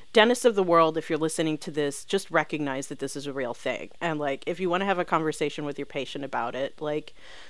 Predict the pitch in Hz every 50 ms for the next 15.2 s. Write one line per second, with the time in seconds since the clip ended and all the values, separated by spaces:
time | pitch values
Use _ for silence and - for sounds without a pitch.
0 | - - - 214 190 160 151 160 170 - - - - - 269 294 294 330 320 196
1 | 160 151 147 151 151 151 143 143 143 135 135 - - 190 202 220 247 277 269 -
2 | 233 - - - - 185 170 170 - 175 170 160 156 156 - 165 170 165 160 151
3 | 147 - - - - 165 156 - - 156 160 160 156 156 151 147 151 160 143 -
4 | - - 151 151 151 151 151 - - - 160 160 160 156 160 151 - - 156 151
5 | 175 175 165 160 - 170 160 160 156 156 165 151 147 147 151 147 143 - - 156
6 | 139 - 135 131 127 127 139 - - 139 135 127 - - 143 139 131 127 127 127
7 | 131 - 139 147 180 208 196 202 202 180 156 143 143 143 - - 151 151 147 143
8 | - - 135 135 131 131 123 - - - 131 123 - - - 120 120 120 - -
9 | - - - - - - - - - 170 165 151 143 139 139 143 139 139 - -
10 | - - - 160 - - 190 170 156 147 143 - - - - - 226 233 202 185
11 | 170 170 170 165 - 185 202 202 - - - - 208 208 196 226 247 269 - 233
12 | 226 214 202 185 180 180 196 190 180 190 175 165 151 165 160 - 185 - - 247
13 | 214 190 185 - 175 165 185 175 165 - 175 165 180 165 151 - - 151 165 170
14 | - 190 180 - - 196 180 175 - 185 185 175 175 160 - - - 175 165 170
15 | 175 - - -